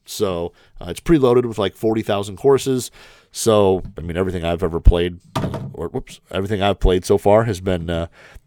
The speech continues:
has been on there with no problem. They also have a way to submit, uh, courses if for some reason a course that you play is not. Uh, they say the turnaround time is, like, a few days, uh, you know, whatever, for,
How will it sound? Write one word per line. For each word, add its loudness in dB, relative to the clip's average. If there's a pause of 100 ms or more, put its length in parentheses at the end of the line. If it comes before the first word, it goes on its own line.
(100)
has 0
been 4
on 6
there 0 (100)
with -2
no 0
problem. 0
They -4
also -6
have -8
a -6
way -2
to -8
submit, -6 (440)
uh, -8
courses -4
if -8
for -12
some -10
reason -10 (300)
a -16
course -6
that -16
you -12
play -6
is -10
not. -6 (380)
Uh, -14
they -8
say -8
the -12
turnaround -14
time -12
is, -14
like, -10 (180)
a -12
few -12
days, -12
uh, -10
you -12
know, -10
whatever, -6
for, -6